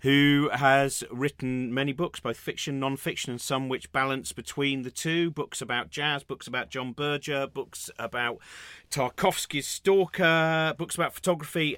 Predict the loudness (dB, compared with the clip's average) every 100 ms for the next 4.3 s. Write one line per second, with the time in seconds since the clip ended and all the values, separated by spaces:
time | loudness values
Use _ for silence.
0 | -4 2 2 2 -2 -4 -6 -6 2 4
1 | 4 -2 -6 0 2 2 2 -2 -2 -2
2 | -2 -4 -6 -6 -4 -4 -8 -8 -8 -8
3 | -6 -4 -6 -6 -4 -4 -2 -2 -2 -6
4 | -10 -6 -6